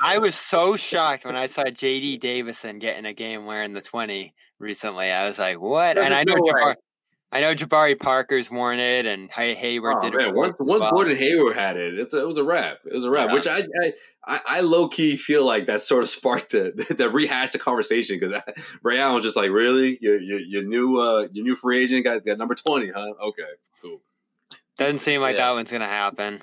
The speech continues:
Speaker 1: We'll see, though, eventually it might. Uh, last question I got for you guys, though: is these are obviously my beloved Raptors, day one Garden Report fans know that. I am shocked at where they're at. A-, and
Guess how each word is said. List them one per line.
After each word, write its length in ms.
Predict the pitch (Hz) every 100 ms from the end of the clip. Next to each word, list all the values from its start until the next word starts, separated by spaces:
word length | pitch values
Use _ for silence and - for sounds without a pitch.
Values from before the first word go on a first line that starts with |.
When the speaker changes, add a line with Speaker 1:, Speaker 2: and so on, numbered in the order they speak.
| -
Speaker 1:
We'll 140 | 123
see, 260 | 123 131 117
though, 180 | 107 107
eventually 640 | 107 123 120 123 117 120 - -
it 120 | 107
might. 280 | 110 98 95 _ _ _ _ _ _ _ -
Uh, 320 | 104 110 120 - - _ -
last 260 | 185 196
question 280 | - 190 185
I 40 | 147
got 140 | 147
for 60 | 147
you 80 | 123
guys, 280 | 123 120
though: 160 | 127 120
is 180 | 123 127
these 260 | 127 117
are 120 | 120 110
obviously 300 | 110 - 113
my 160 | 104
beloved 420 | 95 104 107 107
Raptors, 580 | 98 101 98 104 98 98
day 200 | - 104
one 320 | 101 101 101 _ _ _ _
Garden 420 | - 110 113 110 113
Report 400 | - 123 120 -
fans 420 | 127 117 117 110
know 280 | 113 110 107
that. 360 | 107 110 110 - - - - -
I 200 | 208 202
am 140 | 123
shocked 600 | - - 131 113 117 -
at 120 | 78
where 200 | 104 101
they're 180 | 92 90
at. 340 | 92 90 85 - _ _ _
A-, 160 | 90 -
and 440 | 135 127 127 123